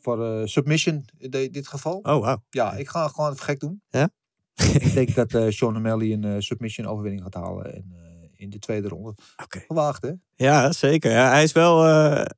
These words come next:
Speaker 2: hij is wel favoriet natuurlijk. Maar
Speaker 1: Ja,
Speaker 2: submission is, eh,
Speaker 1: min drie vijfentwintig te-, tegen plus tweehonderdvijftig. Zwaar favoriet zelfs.
Speaker 2: Ja, precies.
Speaker 1: Ja.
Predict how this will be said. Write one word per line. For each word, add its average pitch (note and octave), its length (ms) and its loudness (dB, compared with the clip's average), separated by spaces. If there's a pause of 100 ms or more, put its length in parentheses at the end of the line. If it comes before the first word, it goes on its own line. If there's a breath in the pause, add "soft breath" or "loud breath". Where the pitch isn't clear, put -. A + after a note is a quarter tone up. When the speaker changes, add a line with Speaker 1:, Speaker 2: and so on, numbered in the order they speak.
(320)
Speaker 2:
hij B2+ 260 0
is C3 80 4
wel C3+ 180 4
favoriet A2 400 -2
natuurlijk. G#2 420 -4
Maar B2 140 4
Speaker 1:
Ja, B2+ 60 4
Speaker 2:
submission C#3+ 460 4
is, E3 200 4
eh, D#3+ 80 4
Speaker 1:
min E3+ 340 4
drie E3 140 0
vijfentwintig E3 580 2
te-, D3+ 280 -2
tegen C#3+ 280 -2
plus D#3 220 -4
tweehonderdvijftig. C#3 640 0
Zwaar D3 260 2
favoriet C#3 400 2
zelfs. C#3 420 2
Speaker 2:
Ja, F#2+ 300 0
precies. - 560 -16
Speaker 1:
Ja. G#2+ 340 2